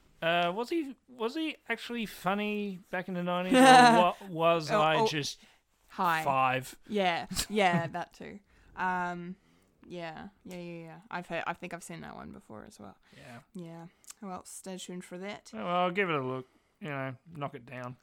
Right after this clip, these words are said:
Speaker 2: Yep.
Speaker 1: Saying, "Yeah, I've seen it. Whatever."
Speaker 2: Yeah, whatever. Um, oh, this next one I was very excited about.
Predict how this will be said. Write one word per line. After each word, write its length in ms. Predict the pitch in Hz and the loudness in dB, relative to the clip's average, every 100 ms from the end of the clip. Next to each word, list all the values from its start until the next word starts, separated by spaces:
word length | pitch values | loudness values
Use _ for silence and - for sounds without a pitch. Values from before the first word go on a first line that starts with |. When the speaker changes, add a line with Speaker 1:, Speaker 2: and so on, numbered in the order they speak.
| _ _ - | _ _ -8
Speaker 2:
Yep. 160 | 233 156 | -6 -4
Speaker 1:
Saying, 220 | 147 147 - - _ | -6 -10 -18 -20 _
"Yeah, 220 | 180 196 202 | 2 4 4
I've 80 | |
seen 200 | - 131 135 | 0 -8 -8
it. 80 | - | -12
Whatever." 280 | 180 127 123 _ _ - | -12 -12 -12 _ _ -18
Speaker 2:
Yeah, 240 | 160 165 185 _ _ - | -16 -16 -20 _ _ -18
whatever. 340 | 165 160 165 _ _ _ - - - _ - | -18 -18 -20 _ _ _ -20 -20 -20 _ -8
Um, 640 | 220 233 247 247 254 247 - | -4 -2 -2 -2 -2 -6 -8
oh, 200 | 294 285 _ | -8 -8 _
this 200 | 226 240 | -10 -6
next 240 | 247 240 - | -6 -6 -2
one 220 | 220 214 | -2 0
I 180 | 190 190 | -2 -4
was 140 | 185 | -4
very 240 | 185 180 | -4 -4
excited 640 | 170 - - 160 160 170 175 | -6 -8 -8 -10 -12 -14 -16
about. 400 | 175 175 196 | -12 -8 -8